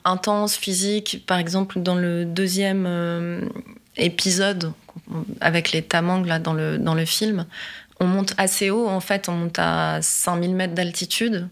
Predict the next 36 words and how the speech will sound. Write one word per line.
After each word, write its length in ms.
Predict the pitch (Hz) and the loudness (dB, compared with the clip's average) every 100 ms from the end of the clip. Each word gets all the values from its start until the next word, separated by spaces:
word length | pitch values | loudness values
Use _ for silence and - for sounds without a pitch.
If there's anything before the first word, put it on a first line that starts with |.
| _ _ - - - | _ _ -20 -20 -4
On 160 | 175 175 | 0 2
est 60 | |
monté 420 | 175 180 180 190 180 | 2 2 2 2 2
en, 480 | 175 170 170 170 - | 0 -2 -2 -4 -2
en 180 | 180 | -2
trois 260 | 175 - 185 | -2 2 2
jours, 400 | 185 208 208 185 | 2 2 2 2
euh, 360 | 170 170 170 175 | 2 0 0 0
à 120 | - | 2
cinq 200 | 175 - | 0 0
mille 200 | 170 175 | 0 0
mètres 240 | 175 180 175 | 0 0 -4
à, 280 | 165 - 170 - | -2 0 -2 -2
d'altitude, 640 | 160 165 160 - - 196 | 0 0 0 0 0 -2
quoi. 340 | - 170 170 - - - - - - | 0 0 -2 -6 -12 -8 -8 -4 2
Et 140 | 170 | 4
donc, 320 | 165 175 - | 4 2 2
euh, 360 | 180 170 170 170 | 2 4 4 2
il 80 | 170 | 0
faut 140 | - | 0
les 100 | 170 | 2
suivre, 340 | 170 - 226 190 | 2 2 2 2
les 100 | 185 | 0
chamans, 380 | - 180 190 190 | 2 2 2 0
et 100 | 170 | -2
cetera. 380 | - 185 196 | -2 0 2
Il 60 | 190 | 2
y 40 | |
a, 140 | 165 - | 0 0
il 60 | |
y 20 | - | 0
a 60 | |
un 60 | 165 | 0
truc 360 | - 202 - - | 0 -4 -4 0
extrêmement, 880 | 202 196 - - 208 208 214 208 185 | 2 2 2 2 4 2 2 2 0
euh, 320 | 64 - - | 0 -2 -2